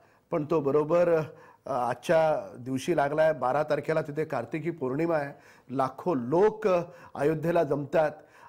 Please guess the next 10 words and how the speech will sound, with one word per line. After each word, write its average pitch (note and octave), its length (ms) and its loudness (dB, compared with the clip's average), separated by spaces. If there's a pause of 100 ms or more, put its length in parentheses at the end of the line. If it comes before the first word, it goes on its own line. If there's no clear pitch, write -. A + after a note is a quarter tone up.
(120)
अनेक F3+ 320 2
जणांची E3+ 560 0
इच्छा F3 260 -2
होती E3+ 320 -2
की F#3 320 0 (280)
त्यांच्या E3+ 800 2
हयातीत E3+ 440 0
हा F3 140 -2
निर्णय F3 340 2
लागावा, D#3 440 2